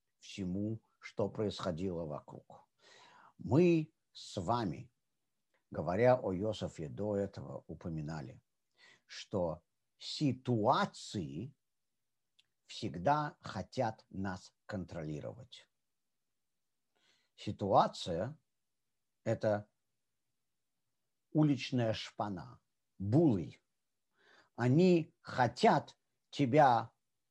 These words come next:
контролировать, они хотят над тобой одержать верх. Когда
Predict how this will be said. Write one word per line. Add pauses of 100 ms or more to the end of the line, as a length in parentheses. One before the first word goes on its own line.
(1080)
контролировать, (360)
они
хотят (520)
над
тобой
одержать (100)
верх. (800)
Когда